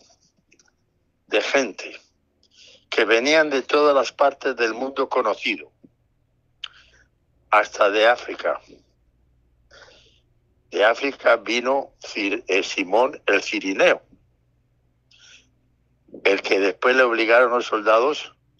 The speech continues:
a llevar la cruz de Jesús. Venía de trabajar, era un judío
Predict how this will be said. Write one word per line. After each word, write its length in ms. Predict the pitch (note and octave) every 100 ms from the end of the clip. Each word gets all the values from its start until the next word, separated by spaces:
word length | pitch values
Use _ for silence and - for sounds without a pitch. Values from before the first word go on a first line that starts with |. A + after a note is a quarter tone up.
| _ _ _ _
a 100 | F#2
llevar 320 | F2+ F#2+ A#2
la 120 | A#2+
cruz 220 | - A#2 A2
de 100 | G2+
Jesús. 540 | G2+ - D#3+ - - _ _ _ _ -
Venía 300 | G2 B2+ C3
de 140 | C3
trabajar, 540 | - A2 G#2 B2 A#2+
era 160 | G#2+ B2
un 80 | C3
judío 560 | - C3+ A#2 A2 D#3+